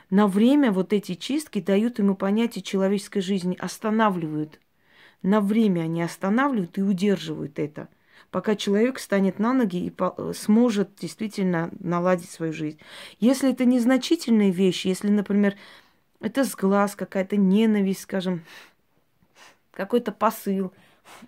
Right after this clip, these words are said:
какое-то проклятие и так далее, то оно может сняться навсегда вот э-, такими чистками. Если у вас несерьезные проблемы, она действительно снимется навсегда.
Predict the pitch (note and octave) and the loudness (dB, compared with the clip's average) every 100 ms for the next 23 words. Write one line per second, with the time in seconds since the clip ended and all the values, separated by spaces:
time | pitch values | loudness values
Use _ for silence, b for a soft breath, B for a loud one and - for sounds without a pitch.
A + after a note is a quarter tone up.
0 | _ - F#3+ B3 A#3+ A3+ G#3+ G#3 G3 F#3+ | _ -14 -6 -4 -4 -4 -6 -2 0 0
1 | F3 F3 F#3 F#3+ F#3+ C#4 A#3 B B B | 0 -6 -6 -4 -2 0 -2 B B B
2 | - C4 C#4+ C#4 B3 B3+ C4+ C4 - A3+ | 0 4 4 2 0 -2 0 0 0 0
3 | G#3+ G#3 G3+ - G3+ D#3+ D#3 - _ - | 0 -2 -2 -6 -10 -8 -10 -12 _ -10
4 | F3+ F#3+ - F#3 - F#3 F3+ - - - | -8 -8 -4 -4 0 0 -2 -6 -12 -12
5 | C#3+ D3+ _ _ - G3 A3 G#3 G#3+ A3 | -14 -14 _ _ -4 -4 0 0 0 0
6 | A#3 - A3 F3+ E3 E3 F#3 F#3+ C4 D4+ | 0 0 -2 0 -2 -2 -2 -2 0 -2
7 | G3 B B B - G#3 A#3+ B3 - E4 | -4 B B B -2 0 2 0 -6 -4
8 | B3 - A3+ G3+ E3+ F3+ F3+ E3+ G3 - | -4 -2 0 0 -2 -4 -4 -6 -10 -8
9 | D#3 D3 | -8 -8